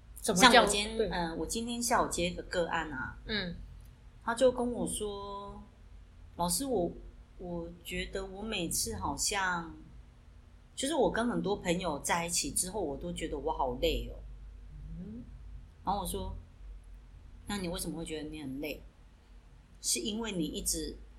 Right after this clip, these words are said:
Speaker 2: 要当那个全心全力配合他人的人，而你都没有你自己的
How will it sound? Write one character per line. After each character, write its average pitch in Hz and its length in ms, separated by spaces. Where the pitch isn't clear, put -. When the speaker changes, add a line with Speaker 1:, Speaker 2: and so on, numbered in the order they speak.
Speaker 2:
要 202 120
当 180 460
那 180 120
个 147 560
全 208 360
心 240 200
全 180 240
力 196 140
配 190 260
合 151 120
他 170 240
人 139 180
的 139 120
人， 131 260
而 151 100
你 165 220
都 165 200
没 165 180
有 160 120
你 156 140
自 180 200
己 139 200
的 127 320